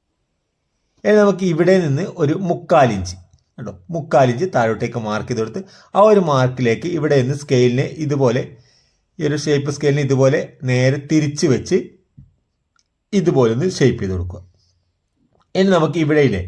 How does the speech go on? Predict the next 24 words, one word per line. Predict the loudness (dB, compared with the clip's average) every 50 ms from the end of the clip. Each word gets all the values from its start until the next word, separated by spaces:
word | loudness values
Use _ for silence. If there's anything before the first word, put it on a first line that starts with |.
| -12 -16 -20 _ _ -2
ഈ | 2 2
ഒരു | 4 6
ലൈൻ | 6 4 4 4
നമ്മൾ | 2 2 0 0 2
നേരെ | 2 2 2 2 0 0 -2 -4
ഇതുപോലെ | -2 0 0 2 2 4 2 2
വരാം, | 2 0 -4 -6
കുത്തനെ | -8 -6 -2 2 2 2 2 0 -2 -4 -2
ഇതുപോലെ | 0 2 2 4 4 2
വരാൻ | 2 0 -2 -2 -2 -2
പാടില്ല, | -2 -2 -2 -2 -4 -6 -6 -6
ഇതുപോലെ | -6 -2 -2 0 0 -2 0 0
ചെരിച്ച് | 0 0 0 -2 -4 -6 -4 -2 -2
വരുന്ന | -2 -2 -4 -6 -6 -6
രീതിയിൽ | -6 -6 -6 -6 -4 -4 -6 -6 -8 -14 -20 _ _ _ 0
വരച്ചു | 0 0 2 0 -2
കൊടുക്കുക. | -2 -2 -4 -4 -2
നിങ്ങൾക്ക് | -2 -2 -2 -4 -4 -4 0
സ്ക്വയർ | 2 4 4 4 4 2
നെക്കാണ് | -2 -2 0 0 0 2 2 0
വേണ്ടെങ്കിൽ | 0 0 0 -2 -2 -2 -4 -2 -4
അങ്ങനെ | -4 -2 -2 -2 -2 -2
ചെയ്യാം, | -2 0 0 0 0 -2 -6 -16 -20 -20 -8 -2 -2
അല്ലെങ്കിൽ | 0 0 0 -2